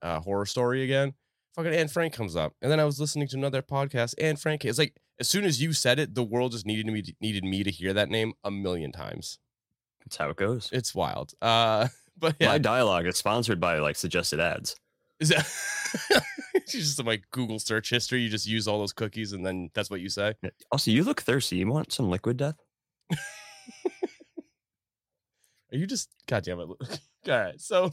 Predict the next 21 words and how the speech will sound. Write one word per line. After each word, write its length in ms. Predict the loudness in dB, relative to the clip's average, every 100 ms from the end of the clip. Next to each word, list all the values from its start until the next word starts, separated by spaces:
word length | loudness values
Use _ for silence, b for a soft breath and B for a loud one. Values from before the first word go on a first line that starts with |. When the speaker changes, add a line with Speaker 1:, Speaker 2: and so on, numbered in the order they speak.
| -4
Speaker 1:
<laughs> 140 | -8
in 100 | -2
nineteen 320 | 0 0 0 -6
fifty-six, 720 | -8 -8 -6 -4 0 0 -2
December, 600 | -12 -4 0 2 2 0 b b b b b 0
uh, 180 | 2
Bird 260 | 4 4 6
writes 220 | 4 2
in 60 | 0
his 140 | -2
journal 340 | 0 2 2 2
one 240 | 2 2
last 320 | 0 0 -2
time, 380 | -4 -2 -2 -4 -10 _ _ _ _ _
and 100 | 2
I'm 60 | 4
just 120 | 2
gonna 160 | 0 -2
read 180 | -4
you 140 | -6 -6
what 200 | -6